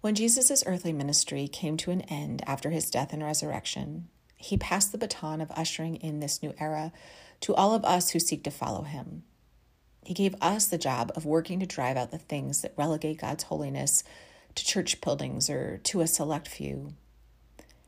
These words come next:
He gave us the task of bringing God's holiness with us wherever we go.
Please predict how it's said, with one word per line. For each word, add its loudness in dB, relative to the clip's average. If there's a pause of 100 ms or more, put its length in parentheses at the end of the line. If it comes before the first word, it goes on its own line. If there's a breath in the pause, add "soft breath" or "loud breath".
(200 loud breath)
He 0
gave 6
us 4
the -2
task -2
of -6
bringing -2
God's 0
holiness -4
with -4
us 0
wherever -8
we -6
go. -8